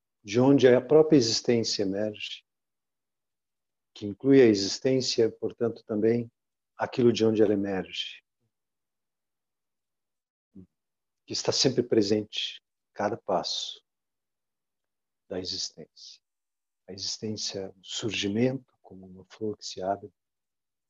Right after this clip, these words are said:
de uma dimensão criadora, criativa, originária,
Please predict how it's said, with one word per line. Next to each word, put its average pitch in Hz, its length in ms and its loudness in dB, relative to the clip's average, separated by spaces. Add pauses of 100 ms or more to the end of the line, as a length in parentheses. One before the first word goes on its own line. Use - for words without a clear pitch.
(260)
de 95 100 -12
uma 101 180 -6
dimensão 101 720 -8 (1300)
criadora, 110 880 0
criativa, 92 840 -10 (240)
originária, 95 760 -12